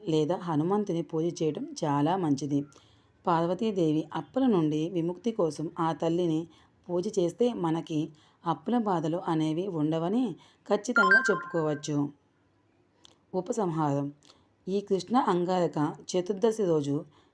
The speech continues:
చేసిన పూజలు మన జీవితంలో ఉన్న దోషాలను తొలగించడమే కాక, రుణభారం నుంచి విముక్తి,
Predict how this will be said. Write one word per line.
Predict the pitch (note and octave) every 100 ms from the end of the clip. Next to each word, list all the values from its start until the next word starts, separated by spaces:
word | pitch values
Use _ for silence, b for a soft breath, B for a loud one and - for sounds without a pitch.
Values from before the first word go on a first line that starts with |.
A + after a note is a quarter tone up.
| _ -
చేసిన | F#3+ F3+ E3+
పూజలు | E3+ E3 D#3+ F#3 G#3+ C4 F3 B B -
మన | F3+ F3+
జీవితంలో | D#3+ F3 G3 G#3+ A3 G#3+
ఉన్న | E3+ D#3 D#3 E3 F#3+
దోషాలను | E3 D#3+ E3+ F3+ E3 D3+ D#3 D3+ b b -
తొలగించడమే | D#3+ E3 F#3 F#3 G3+ G#3 G3+
కాక, | F3+ D#3 D3+
రుణభారం | D#3 F3 E3 D#3 E3+ G3 F#3+ F#3+ F#3
నుంచి | D3+ D3 D3+ D3+ B B B -
విముక్తి, | E3 E3+ E3+ - D#3+ E3